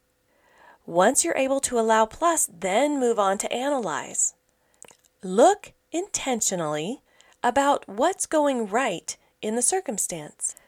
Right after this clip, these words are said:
While you're focusing on what's going right, watch for the powerful emotions that focusing on that brings, and then adjust, moving into that next phase, to lean into that emotion,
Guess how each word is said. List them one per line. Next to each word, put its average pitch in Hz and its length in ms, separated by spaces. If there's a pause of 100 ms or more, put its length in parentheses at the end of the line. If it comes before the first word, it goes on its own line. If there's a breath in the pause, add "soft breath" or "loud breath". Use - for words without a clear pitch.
(380 soft breath)
While 202 440
you're 349 220
focusing 202 800
on 170 220
what's 202 260
going 170 360
right, 160 640 (420)
watch 190 400
for - 100
the 392 120
powerful 277 480
emotions 175 640 (380 loud breath)
that 165 180
focusing 277 560
on 180 140
that 165 260
brings, 180 640 (320 soft breath)
and 196 180
then 226 300
adjust, 226 920 (340)
moving 180 200
into 208 180
that 226 160
next 285 260
phase, 196 460 (320 loud breath)
to - 160
lean 233 400
into 208 260
that 180 220
emotion, 170 560